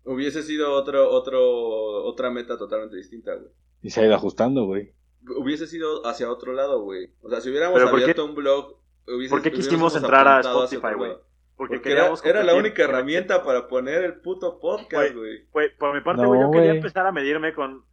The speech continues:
Speaker 3: con Chumel Torres, güey, con Leyendas Legendarias. Y no estamos al nivel, güey. No estoy diciendo que estemos al nivel,
Speaker 1: No,
Speaker 3: güey.
Speaker 1: güey.
Speaker 3: Pero estamos, pero estamos compitiendo con esos güeyes, güey.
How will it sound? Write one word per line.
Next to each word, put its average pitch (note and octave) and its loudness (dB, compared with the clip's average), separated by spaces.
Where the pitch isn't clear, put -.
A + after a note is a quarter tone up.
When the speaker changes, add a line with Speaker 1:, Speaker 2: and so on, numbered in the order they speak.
Speaker 3:
con C3+ -10
Chumel D#3 -6
Torres, E3 -2
güey, D3+ -2
con B2+ -6
Leyendas C#3+ -6
Legendarias. C#3+ -10
Y F3+ -8
no A3 -4
estamos A#3+ -4
al G3 -2
nivel, C3+ -4
güey. G#2 -6
No C#3 -10
estoy F3+ -10
diciendo F#3+ -12
que - -20
estemos E3 -10
al C3 -10
nivel, - -6
Speaker 1:
No, - -4
Speaker 3:
güey. - -4
Speaker 1:
güey. F3+ 2
Speaker 3:
Pero C#3+ 0
estamos, F3 0
pero D3 0
estamos F3+ -2
compitiendo G3+ -8
con F3+ -10
esos F#3 -14
güeyes, G3+ -6
güey. C#3 -6